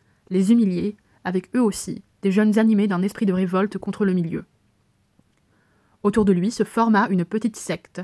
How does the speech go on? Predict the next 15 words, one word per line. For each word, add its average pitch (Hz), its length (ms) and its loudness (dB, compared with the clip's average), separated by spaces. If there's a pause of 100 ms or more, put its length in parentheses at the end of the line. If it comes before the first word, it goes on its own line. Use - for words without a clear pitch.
(280)
se - 140 -4
livrant 214 320 2
à 214 80 2
des 180 80 -2
pratiques 214 380 -6
de 180 80 0
piété, - 520 -6 (380)
suscitant 220 680 -4
l'ironie, 196 540 0 (380)
le 196 100 2
mépris 196 500 -2
ou 190 60 -12
parfois - 480 -6 (420)
la 180 80 -6
compassion. 185 460 -4